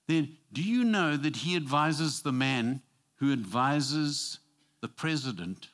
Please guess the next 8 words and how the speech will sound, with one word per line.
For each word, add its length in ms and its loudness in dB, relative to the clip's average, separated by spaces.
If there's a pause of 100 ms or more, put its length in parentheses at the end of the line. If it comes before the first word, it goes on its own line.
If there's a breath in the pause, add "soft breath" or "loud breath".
on 160 -6
the 80 -4
motor 300 -6
industry? 600 -10 (1600)
He's 160 -6
his 160 -2
personal 600 -4
counselor." 580 -12